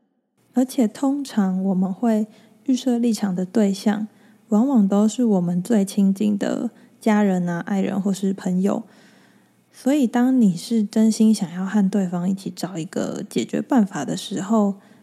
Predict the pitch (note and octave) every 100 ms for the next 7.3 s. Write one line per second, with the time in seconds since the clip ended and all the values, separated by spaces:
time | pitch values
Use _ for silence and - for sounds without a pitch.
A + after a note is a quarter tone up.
0 | _ _ - B3 C4+ G#3 - G#3+ F#3+ G3
1 | G#3 A#3 F#3+ F#3 F#3 G3+ F#3+ - F#3+ G3+
2 | F3 F3+ - E3 - - A#3 - _ _
3 | _ - G#3+ G3 F#3 G#3+ G#3+ G#3+ G3 G3
4 | F#3+ F#3+ G3 G3 F#3+ F3+ - - G3 B3+
5 | A#3+ A3+ G#3 G#3+ G#3 G3+ G#3 G3 G3+ G#3+
6 | C4 - G3 A#3+ G3 G3 A3+ G3+ F#3+ -
7 | G3+ A3 -